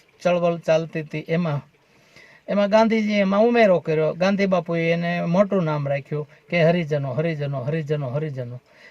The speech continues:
જ્યાં જોઈએ ત્યાં કાર્યક્રમોમાં હરિજનોને પ્રોત્સાહન આપો, હરિજનોને આગળ લાવો, હરિજનોના દીકરા દીકરીઓને ભણાવો.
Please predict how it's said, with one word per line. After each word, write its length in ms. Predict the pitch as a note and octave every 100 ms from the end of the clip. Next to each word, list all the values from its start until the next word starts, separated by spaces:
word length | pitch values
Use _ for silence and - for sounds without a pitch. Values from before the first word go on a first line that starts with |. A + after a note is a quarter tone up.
| _ -
જ્યાં 220 | F#3 F3
જોઈએ 340 | F3+ F3 E3+
ત્યાં 220 | D#3 E3+
કાર્યક્રમોમાં 680 | E3 E3 D#3+ D#3+ D#3 D#3 D3+
હરિજનોને 380 | D#3 E3 E3 E3
પ્રોત્સાહન 500 | D#3+ D#3 D3 E3 D#3
આપો, 260 | D#3 D#3 C#3+
હરિજનોને 460 | D#3 D#3 D#3 D#3
આગળ 300 | D3+ D3 D#3
લાવો, 320 | D#3 D#3 C#3+
હરિજનોના 540 | C#3+ D#3+ D#3 D#3+ D#3 D3+
દીકરા 320 | D3+ D#3+ D#3+
દીકરીઓને 520 | D#3 D3+ D#3 D#3 D#3
ભણાવો. 380 | D3+ D#3+ D#3+